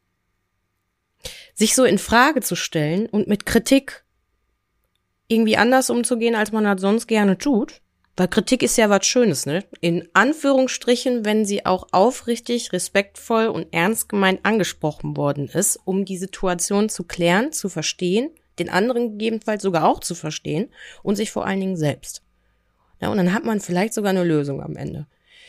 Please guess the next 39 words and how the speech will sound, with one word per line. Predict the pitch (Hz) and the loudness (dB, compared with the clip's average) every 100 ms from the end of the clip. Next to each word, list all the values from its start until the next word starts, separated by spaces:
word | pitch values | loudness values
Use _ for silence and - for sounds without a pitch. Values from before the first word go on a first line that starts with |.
| - - | -14 -2
Dass | 190 | 0
das | 220 208 | 2 0
schwierig | - 233 254 247 - | 0 2 4 2 -2
ist, | 226 208 | -4 -4
das | - | -2
zeigt | 220 220 | 0 0
sich | 220 208 | -2 -4
in | - | -2
allen | 185 185 165 | 2 4 2
Bereichen. | 127 110 139 147 - 214 _ _ _ _ _ | 0 -6 -6 -4 -6 -6 _ _ _ _ _
Und | - | 0
du | 185 | 2
hast | 185 220 | 4 4
ja | 196 | 2
auch | 170 | 2
schön | - 208 202 202 | 0 2 2 0
schon | - 190 185 - _ _ _ | -2 -2 0 -2 _ _ _
gesagt, | - 180 190 - _ _ _ _ - | -4 0 0 -2 _ _ _ _ -8
es | 180 | -6
ist | - - | -4 0
ja | 196 | 0
nicht | 196 - | 0 -2
nur | 190 | 0
der | 190 | 0
Bereich | 180 180 185 | 0 -2 -2
sexualisierte | 180 170 180 170 180 185 | -4 -6 -4 -2 -2 -2
Gewalt, | 175 165 170 185 | -2 0 0 0
sondern | 180 175 - | -2 -2 0
Leben | 175 185 | -2 -2
findet | - 185 170 | -4 -6 -4
statt | - 180 - | -4 -6 -6
und | - | -8
dann | 165 | -6
kommt | - 185 175 | -2 -4 -2
das | 156 - | -8 -4
ganz | 180 202 - | -2 -2 -4
große | 180 185 170 | -8 -6 -6
Thema | 185 165 | -6 -4
Trauer. | 160 - 175 139 | -6 -2 0 0